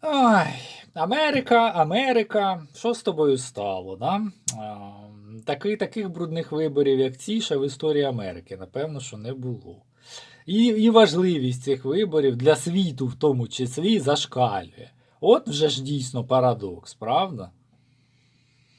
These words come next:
А ну, до-, а, о, давайте! А давайте глянемо, як взагалі вищі сили оцінюють ці вибори в Штатах. От просто.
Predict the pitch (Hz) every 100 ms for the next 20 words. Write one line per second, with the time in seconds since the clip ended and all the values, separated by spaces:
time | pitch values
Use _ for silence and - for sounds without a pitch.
0 | _ _ _ _ _ _ _ - 214 277
1 | 277 233 - 254 233 - 247 196 180 330
2 | 131 98 - 127 262 370 381 269 302 240
3 | 220 208 170 190 190 175 202 - 190 160
4 | - 143 107 87 - - 127 127 - 190
5 | 160 135 127 123 135 135 123 113 - -
6 | 95 - - - 294 - - 143 101 85
7 | - -